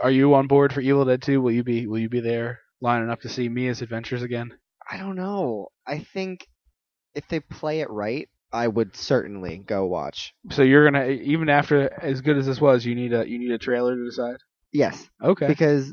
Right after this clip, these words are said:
Speaker 2: the way, like, especially the way Evil Dead to Evil Dead two originally worked was like, oh, we had to, like, recap the first movie and then get into a second movie. So it worked, but it was like, I'm like, there's no reason for, like, if she goes back to this cabin,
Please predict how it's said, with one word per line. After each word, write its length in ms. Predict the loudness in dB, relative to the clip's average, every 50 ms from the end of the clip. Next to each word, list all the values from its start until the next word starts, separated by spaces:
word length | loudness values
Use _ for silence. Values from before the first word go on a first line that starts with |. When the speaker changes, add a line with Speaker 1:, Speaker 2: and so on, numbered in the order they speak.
| -12 0
Speaker 2:
the 100 | 2 4
way, 240 | 6 6 6 4 4
like, 180 | 2 0 -2 -2 -4
especially 360 | -4 -2 -2 -2 -2 -4 -4 0
the 100 | 2 2
way 80 | 2 0
Evil 260 | -2 -2 0 0 0 0
Dead 220 | 0 -2 -2 -2
to 40 | -6
Evil 240 | -8 -6 -6 -6 -6
Dead 200 | -6 -8 -8 -6
two 280 | -4 -4 -2 -2 -2
originally 440 | -2 -2 -4 -4 -6 -8 -8 -6 -4
worked 340 | -2 0 0 0 0 -2 -4
was 220 | -4 -4 -4 -4
like, 260 | -4 -2 -2 -2 -4 -4 _
oh, 460 | 0 2 4 4 4 4 2 0 -2 -8 -14 -20 _ _ _ _ _ -6
we 140 | -4 0
had 180 | 2 2 2 2
to, 60 | 2
like, 220 | 0 0 0 -2 -2
recap 580 | -2 -2 -2 -2 -4 -4 -4 -2 -2 -2 -4 -6 -12 -10 -8
the 80 | -8
first 280 | -6 -4 -6 -6 -6 -8
movie 520 | -8 -8 -8 -6 -6 -6 -6 -6 -8 -10 -10 -10
and 180 | -10 -8 -4 -2
then 260 | -2 -2 -2 -4 -4
get 160 | -6 -6 -6
into 180 | -6 -6 -6 -6
a 60 | -6
second 320 | -6 -6 -6 -6 -8 -6 -4
movie. 340 | -4 -4 -4 -4 -6 -6 -10 _ _ _ _ _
So 200 | _ -2 0 0 2
it 40 | 2
worked, 240 | 2 0 0 -2 -4
but 80 | -2 -2
it 40 | 0
was 160 | -2 -2 -2
like, 180 | -2 -2 -2 -4
I'm 100 | -8 -8 -6
like, 120 | -8 -6 _
there's 160 | -6 -4 -2
no 160 | 0 0 0 0
reason 720 | -2 -6 -12 -12 -12 -6 -4 -4 -2 -2 -2 -4 -4 -6
for, 100 | -6 -6 -6
like, 140 | -6 -6 -6 _ _ _ _ -18 _
if 140 | -4 -2 -2
she 160 | -2 -4 -4
goes 240 | -2 0 0 0 2
back 240 | 2 0 0 0 -2
to 80 | -4 -6
this 160 | -6 -6 -6
cabin, 540 | -4 -4 -2 -2 -2 -4 -6 -8 -8 -12